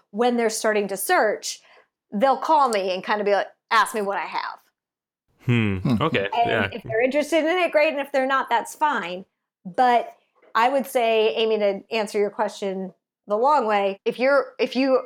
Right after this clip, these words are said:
Speaker 1: depend on only one person to get you jobs, you're selling yourself way short. You should instead be targeting companies and maybe trying to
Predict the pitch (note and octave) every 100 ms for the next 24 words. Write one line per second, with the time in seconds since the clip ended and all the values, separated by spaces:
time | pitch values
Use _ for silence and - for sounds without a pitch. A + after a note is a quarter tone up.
0 | - A3+ A3+ A#3 A3+ G#3+ A3 G#3+ G3 G3+
1 | A3 G#3 G#3+ G#3 G3+ - G3 F3 G3+ G#3
2 | F#3+ G3+ G3 F#3+ F3 F#3+ F#3 F3+ F3 F3
3 | F#3 F3 - F3+ F3+ F#3 G3 F#3+ F#3+ F3+
4 | G3+ F#3+ F#3 - G#3 G3+ G3 F#3+ - A3
5 | C4+ C4+ B3+ G3+ G3 F#3+ G3 G#3 G3 F#3
6 | - F#3+ F#3 F#3